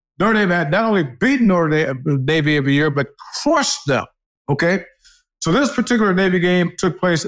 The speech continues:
in Philadelphia, and it was a particularly grueling game for Notre, Notre Dame, even they, though they won the game, okay? But it wasn't by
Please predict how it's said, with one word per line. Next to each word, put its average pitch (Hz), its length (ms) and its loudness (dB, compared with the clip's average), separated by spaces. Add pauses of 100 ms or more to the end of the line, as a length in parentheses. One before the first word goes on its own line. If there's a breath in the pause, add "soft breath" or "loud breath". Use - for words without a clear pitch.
in 156 140 0
Philadelphia, 151 800 -2 (640)
and 170 160 2
it 165 80 2
was 160 400 0
a 156 100 0
particularly 160 960 0 (680)
grueling 190 680 2
game 196 320 0
for 151 100 -2
Notre, 165 360 0
Notre 151 260 0
Dame, 156 260 0
even 190 140 2
they, 151 160 0 (180)
though 151 160 0
they 127 140 0
won 147 200 0
the 120 80 0
game, 120 280 -2 (500)
okay? 139 220 0
But 143 120 0
it 160 60 2
wasn't 190 380 0
by 151 440 0